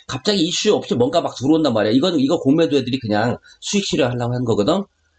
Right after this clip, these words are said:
그런 거를 오래 보면 알 수도 있어요. 그런 걸 보고, 아, 얘 들어올 때,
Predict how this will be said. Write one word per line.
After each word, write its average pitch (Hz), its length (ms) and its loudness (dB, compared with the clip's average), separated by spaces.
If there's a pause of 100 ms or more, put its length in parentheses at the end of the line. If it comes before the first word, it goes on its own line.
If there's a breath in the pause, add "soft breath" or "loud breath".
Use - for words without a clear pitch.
(160)
그런 131 280 2
거를 120 320 2 (260 loud breath)
오래 135 420 2
보면 113 460 2
알 110 160 0
수도 - 240 -4
있어요. 92 720 0 (220)
그런 110 240 0
걸 113 140 2
보고, 95 360 0
아, 120 140 2
얘 127 140 2
들어올 127 380 2
때, 185 200 0